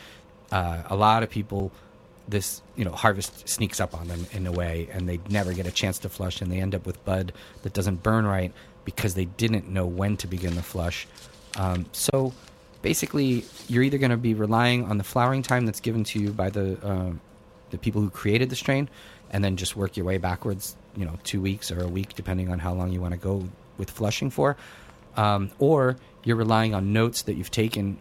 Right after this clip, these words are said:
from gr-, having grown this plant before, and then,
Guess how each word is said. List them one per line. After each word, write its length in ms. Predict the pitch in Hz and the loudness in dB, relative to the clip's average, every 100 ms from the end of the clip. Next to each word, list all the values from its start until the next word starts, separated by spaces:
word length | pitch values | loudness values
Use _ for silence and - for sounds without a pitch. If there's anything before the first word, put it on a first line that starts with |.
| - | -12
from 380 | - 113 110 101 | 0 2 4 2
gr-, 140 | 101 | -2
having 320 | - 104 101 | 2 2 2
grown 320 | 98 104 107 98 | 2 2 2 0
this 120 | - | -4
plant 280 | - 98 78 | -2 -2 -2
before, 500 | 92 113 101 92 - - - - - - | -6 0 0 0 -4 -14 -20 -20 -14 -2
and 200 | 92 95 | 0 2
then, 380 | 92 92 90 | 2 0 -2